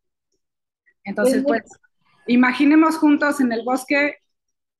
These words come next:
Speaker 1: cómo podríamos construir el, el mundo que queremos para nuestros hijos y sobrinos y nietos.
Speaker 2: Y precisamente eso es lo que, lo que queremos,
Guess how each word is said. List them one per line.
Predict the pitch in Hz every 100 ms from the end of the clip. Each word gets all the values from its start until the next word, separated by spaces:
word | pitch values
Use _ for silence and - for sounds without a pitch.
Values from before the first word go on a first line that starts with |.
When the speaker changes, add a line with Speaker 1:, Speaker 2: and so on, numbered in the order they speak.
| _
Speaker 1:
cómo | - 247 254
podríamos | 233 220 220 226 220
construir | 220 202 208 214
el, | 208 208 208 214
el | 233
mundo | 277 285
que | 285 208
queremos | 214 214 214 202 -
para | 214 202
nuestros | 202 202 202 220
hijos | 214 214 202
y | 196 180 180
sobrinos | 214 196 208 208 202 190
y | 196
nietos. | 196 - - - - - - _ _ - - 226 - _ _ _ _ -
Speaker 2:
Y | 226
precisamente | 240 247 277 285 277 262 247 247 247 254
eso | 262
es | 254
lo | 240 196 196
que, | 190
lo | 190 202
que | 208
queremos, | 208 214 233 226 233